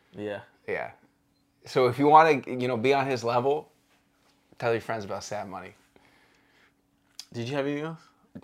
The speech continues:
Speaker 2: That's really it. I was gonna end saying what they didn't include in the debt ceiling plan, but we already know
Speaker 1: Yeah.
Speaker 2: it's a bunch of bullshit. I don't, we don't need to go through it.
Speaker 1: Well, my
Speaker 2: <laughs>
Speaker 1: personal favorite story that I saw
Speaker 2: Yeah.
Speaker 1: this whole entire time is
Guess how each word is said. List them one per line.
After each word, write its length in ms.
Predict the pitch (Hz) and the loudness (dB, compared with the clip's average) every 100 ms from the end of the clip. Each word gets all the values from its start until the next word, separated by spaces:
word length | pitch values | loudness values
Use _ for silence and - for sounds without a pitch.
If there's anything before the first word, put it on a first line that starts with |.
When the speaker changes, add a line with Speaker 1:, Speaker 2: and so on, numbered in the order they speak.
| - - | -20 -18
Speaker 2:
That's 280 | - 165 190 | 6 6 6
really 260 | 165 139 123 | 6 10 12
it. 140 | 123 113 | 12 10
I 60 | |
was 160 | 117 123 | 8 6
gonna 180 | 151 127 | 4 4
end 340 | 90 117 120 | 4 2 2
saying 300 | 117 - 113 | -2 -4 -4
what 140 | 113 104 | -4 -4
they 100 | 98 | -6
didn't 320 | 87 107 110 | -6 -6 -6
include 440 | 104 95 - 104 | -10 -10 -8 -6
in 100 | 98 | -8
the 80 | 95 | -10
debt 280 | 90 104 95 | -10 -10 -10
ceiling 340 | - 107 104 | -10 -12 -12
plan, 420 | 95 107 104 104 98 | -10 -8 -8 -10 -10
but 240 | 95 101 | -10 -8
we 140 | - | -4
already 240 | 143 107 98 | -2 -4 -8
know 400 | 90 98 92 95 - _ 160 | -12 -12 -12 -14 -20 _ -16
Speaker 1:
Yeah. 280 | 107 92 110 | -12 -10 -10
Speaker 2:
it's 100 | 117 | -12
a 40 | |
bunch 280 | 98 104 - | -10 -10 -10
of 100 | 90 | -14
bullshit. 480 | 90 85 - 95 - | -12 -14 -12 -14 -10
I 60 | 123 | -10
don't, 80 | - | -8
we 80 | 117 | -12
don't 40 | |
need 60 | 85 80 | -12 -18
to 60 | 80 | -20
go 40 | |
through 220 | - 87 | -12 -12
it. 160 | 101 - - | -12 -16 -12
Speaker 1:
Well, 120 | 117 117 | -10 -4
my 320 | 135 165 190 | 0 2 4
Speaker 2:
<laughs> 140 | 196 | 4
Speaker 1:
personal 880 | - 180 180 - 170 170 175 180 185 - _ _ | 6 4 4 -2 -6 -4 -2 -4 -8 -18 _ _
favorite 680 | - - - 139 147 151 147 | -20 -18 -4 -2 0 0 -2
story 440 | - 131 123 131 | -4 -4 -2 0
that 160 | 131 117 | 0 0
I 100 | 110 | -2
saw 520 | 107 117 107 110 117 | -4 -4 -2 0 0
Speaker 2:
Yeah. 160 | 107 95 | 0 -2
Speaker 1:
this 100 | 95 | -4
whole 160 | 120 117 | -8 -10
entire 280 | 110 107 | -8 -10
time 480 | 95 110 104 110 123 _ _ _ _ _ | -8 -10 -10 -10 -12 _ _ _ _ _
is 520 | 110 110 107 98 - | -12 -10 -10 -14 -20